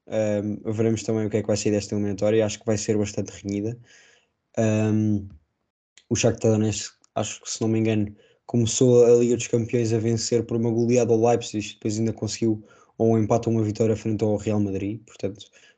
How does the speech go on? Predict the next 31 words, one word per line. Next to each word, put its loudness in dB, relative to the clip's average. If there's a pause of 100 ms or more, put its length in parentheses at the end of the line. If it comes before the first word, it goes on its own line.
não 0
fez 2
uma 2
má 2
Liga 4
dos -8
Campeões, 0 (460)
muito 0
verdade 2
o -4
que -12
dizem, 2 (540)
eh, 6
mas 6
acho 2
que -4
o 0
Rennes 4
também 0
tá 0
bastante -2
forte, -2 (560)
ehm, 0 (100)
e -16
portanto -2 (200)
vou, 0
vou 2
aqui 0
apostar 0
neles. -4
Eh, -6